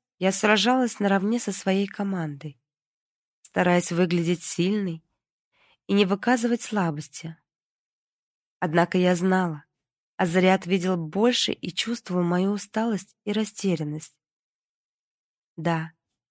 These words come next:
его избранная и ее команда с легкостью выиграли бой.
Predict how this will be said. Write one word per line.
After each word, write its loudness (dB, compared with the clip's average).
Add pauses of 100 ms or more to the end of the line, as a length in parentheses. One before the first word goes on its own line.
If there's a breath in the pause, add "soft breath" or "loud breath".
(540)
его 4 (100)
избранная 0
и -8
ее 2
команда -2
с -6
легкостью 0
выиграли -2
бой. -8